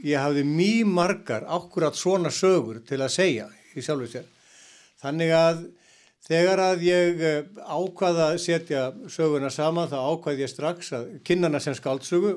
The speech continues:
og hvika hvergi frá því. Jafnvel þótt ég, eh, reisi þetta á raunverulegum, eh, atburðum,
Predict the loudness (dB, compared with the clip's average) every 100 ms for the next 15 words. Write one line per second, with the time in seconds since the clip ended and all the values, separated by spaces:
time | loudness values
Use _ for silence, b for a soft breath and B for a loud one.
0 | -4 -6 -4 -6 -10 -6 -4 -2 -2 0
1 | 0 -2 -6 -6 -4 -4 -4 -6 B B
2 | B B 0 0 0 -2 0 0 0 -6
3 | -2 2 4 2 2 0 2 -2 -6 -6
4 | -2 0 0 0 0 0 0 -2 -4 -2
5 | -2 -2 -2 -2 -2 -2 -2 -2 0 0
6 | -2 -4 -6 -6 -8 -12 -8 -6 -6 -6
7 | -4 -2 -2 -2